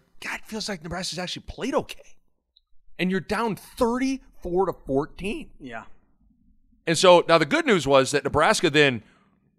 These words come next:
Speaker 1: responded right back with a four-play, seventy-five-yard drive to make it thirty-four to twenty-one. And then the defense forces a punt, and then you get a couple, then you get your two drives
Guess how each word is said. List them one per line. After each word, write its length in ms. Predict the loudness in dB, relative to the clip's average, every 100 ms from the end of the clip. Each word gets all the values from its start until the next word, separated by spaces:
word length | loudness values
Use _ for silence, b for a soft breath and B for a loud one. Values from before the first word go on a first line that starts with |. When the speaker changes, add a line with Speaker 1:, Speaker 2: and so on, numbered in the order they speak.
| _
Speaker 1:
responded 460 | -14 -4 -2 -2 -2
right 280 | 0 2
back 260 | 2 0 0
with 100 | -6
a 40 |
four-play, 520 | -4 2 2 4 2 2
seventy-five-yard 720 | 2 0 2 4 4 4 2
drive 200 | 2 2
to 60 |
make 120 | -2 -4
it 100 | -2
thirty-four 460 | 0 0 2 2
to 60 | 2
twenty-one. 800 | -2 -2 -2 0 2 2 0 -4 b b b -2
And 160 | 2 2
then 80 |
the 80 | 2
defense 420 | 0 -2 -2 -2
forces 400 | -2 -2 -2 -2
a 40 | -4
punt, 560 | -4 0 2 0 -4 -14 -20 _ _ _ _ -4
and 560 | 2 4 4 2 -4 -8 _
then 260 | -6 -2 0
you 100 | 0
get 160 | 2 2
a 60 |
couple, 420 | 0 0 2 0
then 200 | 0 0 0
you 80 |
get 240 | 2 0 0
your 140 | -4
two 400 | -4 -4 -2 -4 -8 _ -12
drives 720 | -2 2 4 4 2 -2